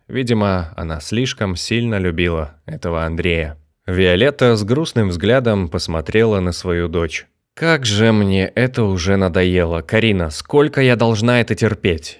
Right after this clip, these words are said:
Я знаю, что тебе не нравится Андрей, но ты должна принять, что и я имею право на любовь.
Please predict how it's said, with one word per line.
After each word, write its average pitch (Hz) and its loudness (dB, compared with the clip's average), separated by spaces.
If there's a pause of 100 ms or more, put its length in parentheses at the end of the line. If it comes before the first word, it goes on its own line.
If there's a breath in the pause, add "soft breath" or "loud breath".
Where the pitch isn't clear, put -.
(160)
Я 95 2
знаю, 95 2
что - -6
тебе 110 0
не 113 2
нравится 101 0
Андрей, 92 0
но 98 0
ты 127 0
должна 117 0
принять, 123 -2
что - -4
и 110 -2
я 120 0
имею 107 0
право 117 0
на 95 0
любовь. 113 0